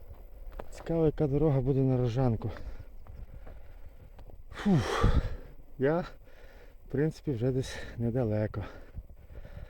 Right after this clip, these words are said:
Ну що, майже добрався,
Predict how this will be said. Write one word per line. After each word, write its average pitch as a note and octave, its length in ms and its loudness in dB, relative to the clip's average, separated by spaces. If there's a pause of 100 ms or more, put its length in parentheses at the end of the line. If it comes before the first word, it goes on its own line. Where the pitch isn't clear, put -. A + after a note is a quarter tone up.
(1300)
Ну C3 80 0 (160)
що, F3+ 260 4 (140)
майже F3 360 2
добрався, F3+ 680 6